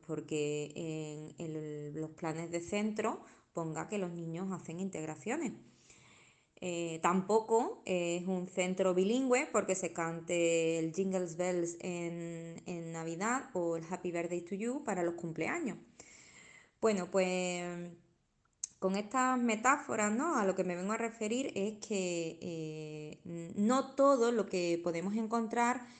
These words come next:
puede tener la calidad que, que realmente, eh, muestran, ¿no?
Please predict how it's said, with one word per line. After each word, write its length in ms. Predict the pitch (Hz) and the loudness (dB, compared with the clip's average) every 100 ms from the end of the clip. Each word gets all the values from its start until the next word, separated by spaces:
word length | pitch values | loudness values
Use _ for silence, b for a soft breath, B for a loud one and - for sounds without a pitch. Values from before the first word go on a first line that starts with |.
| b - | b -2
puede 180 | 202 202 | 2 2
tener 240 | 220 214 | 2 4
la 220 | 233 220 | 2 2
calidad 640 | 208 185 180 175 175 196 202 | -2 -4 -4 -2 -2 -2 -4
que, 720 | 220 196 175 165 156 156 170 | -2 0 0 -2 -2 -6 -4
que 140 | 190 | 0
realmente, 1600 | 180 175 175 190 214 196 208 214 214 226 214 180 165 160 151 151 | 2 2 0 2 2 2 2 0 0 0 0 0 -2 -6 -8 -10
eh, 460 | - 170 156 156 151 | -8 -8 -6 -8 -8
muestran, 600 | 165 165 165 - 175 160 | -6 -6 -6 -12 -12 -8
¿no? 140 | 233 | -8